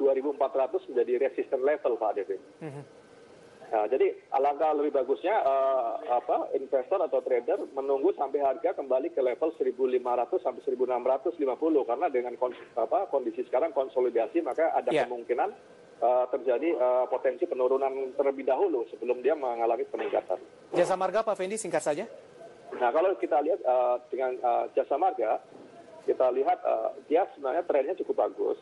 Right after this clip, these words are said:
Speaker 1: terpelihara dengan tren yang masih trending up. Dan sekarang, eh,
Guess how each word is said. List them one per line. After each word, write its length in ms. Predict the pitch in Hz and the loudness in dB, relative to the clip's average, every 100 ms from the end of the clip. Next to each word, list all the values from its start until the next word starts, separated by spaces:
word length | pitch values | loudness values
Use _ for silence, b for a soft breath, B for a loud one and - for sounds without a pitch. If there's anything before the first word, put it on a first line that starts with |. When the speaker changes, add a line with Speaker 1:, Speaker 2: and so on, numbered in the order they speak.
| - | -2
Speaker 1:
terpelihara 560 | 139 143 139 127 127 | 0 4 4 2 0
dengan 280 | 143 120 113 104 | 0 -2 -6 -2
tren 160 | 151 | 0
yang 160 | 143 117 | 0 -2
masih 260 | 120 - 117 | -4 -6 0
trending 340 | 123 113 110 | 0 0 2
up. 240 | 95 101 - - B B - - | 2 2 -4 -18 B B -14 2
Dan 200 | 127 135 | 2 4
sekarang, 280 | 139 139 180 | 2 2 0
eh, 380 | - 120 117 | 2 4 4